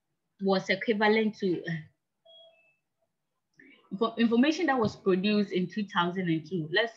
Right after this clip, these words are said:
look at the statistics as indicated in the slide. So they had an equivalence of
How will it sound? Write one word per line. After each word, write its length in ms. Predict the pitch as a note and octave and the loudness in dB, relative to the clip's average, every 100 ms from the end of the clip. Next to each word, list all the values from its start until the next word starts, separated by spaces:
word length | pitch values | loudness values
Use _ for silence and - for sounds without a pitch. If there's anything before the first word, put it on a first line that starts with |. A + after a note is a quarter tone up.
| G#3+ | -4
look 140 | G3+ | 0
at 260 | F3+ - - | 0 -2 -6
the 340 | E3+ D#3+ D3+ D3+ _ _ _ _ _ _ _ _ _ _ _ _ - - _ _ _ _ _ | -6 -4 -4 -6 _ _ _ _ _ _ _ _ _ _ _ _ -20 -20 _ _ _ _ _
statistics 840 | _ - A3+ G#3 G#3 - G#3 F#3+ - D#3 | _ -2 0 -2 -8 -4 0 0 -2 0
as 160 | F#3 E3+ - - - _ G3 | 0 0 -14 -20 -20 _ 2
indicated 540 | G3+ G3 G3+ G3+ F#3+ | 2 4 0 2 2
in 100 | E3+ | 2
the 120 | E3 | -2
slide. 400 | D3+ F3 F3 D#3+ - | -2 0 0 0 -4
So 340 | G3 F#3 F3+ - _ _ _ _ _ _ _ _ _ _ _ _ _ _ _ _ _ _ | -2 0 -2 -6 _ _ _ _ _ _ _ _ _ _ _ _ _ _ _ _ _ _
they 140 | G3+ A#3+ | 2 2
had 280 | D4+ F#4 | 4 4
an 160 | C4+ G3+ | 6 4
equivalence 640 | F#3+ A#3 G#3 G#3 G3+ G3 | 2 0 4 4 4 2
of 100 | F3 | -2